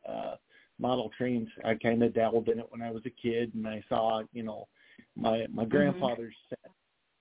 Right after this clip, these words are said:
Speaker 1: Um, and I think that's usually what everybody's recollection is, is that grandpa or dad at some time had a train set. Um,
Speaker 2: Well,
Speaker 1: and I think
Speaker 2: with me,
Speaker 1: Yeah, go ahead.
Speaker 2: with me,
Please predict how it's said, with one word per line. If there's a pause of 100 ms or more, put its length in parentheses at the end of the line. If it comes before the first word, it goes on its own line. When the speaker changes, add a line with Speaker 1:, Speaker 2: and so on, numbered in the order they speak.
Speaker 1:
Um,
and
I
think
that's
usually
what
everybody's
recollection
is, (100)
is
that (600)
grandpa (340)
or
dad
at (100)
some (480)
time
had
a
train (120)
set. (760)
Um, (300)
Speaker 2:
Well,
Speaker 1:
and
I (140)
think (100)
Speaker 2:
with
me, (100)
Speaker 1:
Yeah,
go
ahead. (1040)
Speaker 2:
with
me,